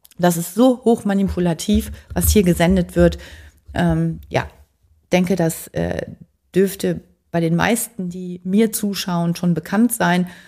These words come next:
Und oftmals sind wir vielleicht auch als Eltern bequem und sagen, "Na ja, sie sollen ja damit lernen, umzugehen und achtsam", ja,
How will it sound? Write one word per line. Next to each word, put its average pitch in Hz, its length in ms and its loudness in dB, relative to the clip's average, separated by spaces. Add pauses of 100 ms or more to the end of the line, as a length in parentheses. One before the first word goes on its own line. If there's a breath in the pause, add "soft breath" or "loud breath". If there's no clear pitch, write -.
(200 loud breath)
Und 175 440 -2
oftmals 180 400 -2
sind 202 180 2
wir 214 100 2
vielleicht 185 380 0
auch 175 100 0
als 175 200 0
Eltern 175 600 0
bequem 202 560 2
und 175 120 0
sagen, 185 220 0
"Na 180 140 2
ja, 175 340 0 (640 loud breath)
sie 196 120 -2
sollen 208 260 6
ja 226 100 6
damit 185 280 0
lernen, 180 240 2
umzugehen 185 720 2
und 170 240 -2
achtsam", - 440 -2
ja, 185 500 0